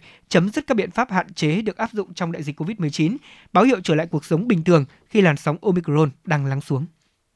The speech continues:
Còn tại Ấn Độ, thủ đô New Delhi đã thông báo chấm dứt tất cả các biện pháp hạn chế được áp dụng để phòng covid mười chín, ngay sau khi dữ liệu chính phủ cho thấy làn sóng lây nhiễm biến thể Omicron gần đây đã giảm. Nhà chức trách vùng thủ đô đã quyết định dỡ bỏ lệnh hạn chế giới nghiêm vào ban đêm và cho phép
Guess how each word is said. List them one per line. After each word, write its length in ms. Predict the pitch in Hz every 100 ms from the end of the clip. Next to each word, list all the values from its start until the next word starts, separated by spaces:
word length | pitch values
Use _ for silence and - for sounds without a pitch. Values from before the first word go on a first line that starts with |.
| _ _ _ _ _ _
Còn 160 | - 196
tại 120 | 196
Ấn 100 | 175
Độ, 180 | 240 - -
thủ 120 | 165
đô 140 | 202
New 160 | 196 196
Delhi 280 | 185 190 175
đã 100 | 196
thông 180 | 208 175
báo 160 | 147
chấm 220 | 160 151 170
dứt 160 | 269
tất 140 | 254 -
cả 100 | 156
các 100 | 196
biện 160 | 175
pháp 200 | - 220
hạn 200 | 185 -
chế 260 | - 151 262 - - -
được 180 | 175 -
áp 160 | 254
dụng 160 | 220 196
để 80 | 165
phòng 200 | - 147
covid 200 | 165 214 165
mười 100 | 156
chín, 260 | 156 220 - - - -
ngay 160 | 233
sau 160 | 226 254
khi 180 | 226 196
dữ 100 | 196
liệu 180 | 226 165
chính 200 | 156 165
phủ 160 | 190
cho 160 | 139 160
thấy 280 | 160 185 269 - -
làn 180 | 180 185
sóng 200 | 185 175
lây 120 | 240
nhiễm 180 | 202 190
biến 140 | 165 196
thể 160 | 180 180
Omicron 420 | 180 175 160 160
gần 140 | 143
đây 120 | 156
đã 120 | 156 170
giảm. 200 | 196 135 _ - - _
Nhà 120 | 175
chức 160 | 165 254
trách 160 | 285 214
vùng 160 | 165
thủ 120 | 156
đô 160 | 151 165
đã 80 | 165
quyết 140 | 202
định 180 | 240 180
dỡ 180 | 156 202
bỏ 180 | 226 139
lệnh 180 | 196
hạn 200 | 170 185
chế 320 | - 151 185 285
giới 220 | 170 170
nghiêm 220 | 196 233
vào 80 | 175
ban 140 | 160 175
đêm 140 | 170 - - _
và 120 | 175 175
cho 120 | 226
phép 160 | 262